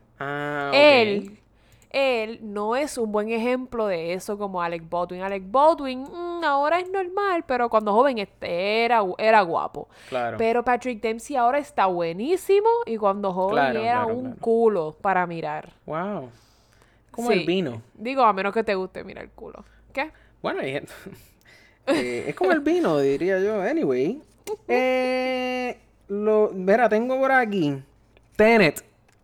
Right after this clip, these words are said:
Speaker 1: Estamos pompeados pa' Tenet.
Speaker 2: Estamos pompeados. No he visto el trailer. ¿Tú lo viste?
Speaker 1: No lo vi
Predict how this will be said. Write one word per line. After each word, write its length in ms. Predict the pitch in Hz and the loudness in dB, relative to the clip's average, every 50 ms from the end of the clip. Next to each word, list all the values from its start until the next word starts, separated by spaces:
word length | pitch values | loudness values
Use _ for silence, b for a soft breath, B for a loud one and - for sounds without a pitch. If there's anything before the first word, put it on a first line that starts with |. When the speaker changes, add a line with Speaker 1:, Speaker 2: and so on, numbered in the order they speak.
| _ | _
Speaker 1:
Estamos 440 | - 147 - - - 160 160 180 190 185 | -2 -2 0 2 4 4 6 6 6 6
pompeados 420 | 220 214 190 175 - 175 180 185 | 4 2 4 4 6 4 4 6
pa' 160 | - 208 185 151 | 6 4 4 6
Tenet. 480 | 147 143 165 175 160 160 - - - - _ _ _ _ _ _ _ _ _ _ _ _ _ _ _ _ _ | 6 6 6 6 4 2 0 -2 -10 -20 _ _ _ _ _ _ _ _ _ _ _ _ _ _ _ _ _
Speaker 2:
Estamos 400 | 233 226 226 240 214 208 202 202 | -8 -2 2 2 4 6 6 4
pompeados. 560 | - 233 226 220 233 214 208 220 220 214 220 220 | 4 2 2 4 6 8 8 8 8 6 4 2
No 200 | 208 202 214 208 | 2 4 4 4
he 60 | 208 | 6
visto 280 | 214 226 - - - 220 | 4 2 0 0 0 0
el 80 | 214 | 0
trailer. 360 | - - 202 190 196 190 175 | 0 0 0 0 0 0 -2
¿Tú 120 | - - 190 | -2 -2 0
lo 100 | 214 240 | 0 0
viste? 300 | 254 226 - - 165 - - - _ | 0 -2 -6 -10 -16 -16 -18 -14 _
Speaker 1:
No 200 | - 143 147 160 | 0 2 6 6
lo 140 | 175 190 196 | 8 8 8
vi 280 | 190 202 185 160 151 | 6 4 4 2 0